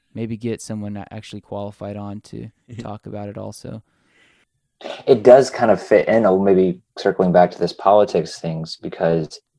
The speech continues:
Speaker 3: some of the shrillness of the arguing is maybe a little bit of mental unhealth, like, so much anxiety that the other side is gonna destroy your way of life,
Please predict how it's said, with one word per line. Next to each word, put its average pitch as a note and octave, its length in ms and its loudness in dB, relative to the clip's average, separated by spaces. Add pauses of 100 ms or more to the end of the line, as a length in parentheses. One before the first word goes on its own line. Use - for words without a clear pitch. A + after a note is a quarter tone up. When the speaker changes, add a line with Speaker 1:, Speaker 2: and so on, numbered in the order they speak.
(360)
Speaker 3:
some G#2+ 200 -2
of F#2+ 160 2
the F2 240 0
shrillness G2 760 4
of F2 140 -4
the E2+ 140 0
arguing E2+ 640 0 (240)
is G2+ 440 4 (120)
maybe F2 280 0
a F2+ 80 2
little F2 220 0
bit F2 160 -2
of E2 240 -2
mental F2 420 -2
unhealth, E2+ 640 -4
like, E2 300 -8 (160)
so - 200 -8
much F2 300 -4
anxiety F2 1160 2 (460)
that D#2+ 280 0
the - 120 -4
other F#2 180 2
side F2 420 6
is D#2+ 160 -4
gonna E2 380 -4
destroy G2+ 480 4
your F#2 220 6
way F2+ 220 4
of D#2 120 -2
life, E2+ 480 -2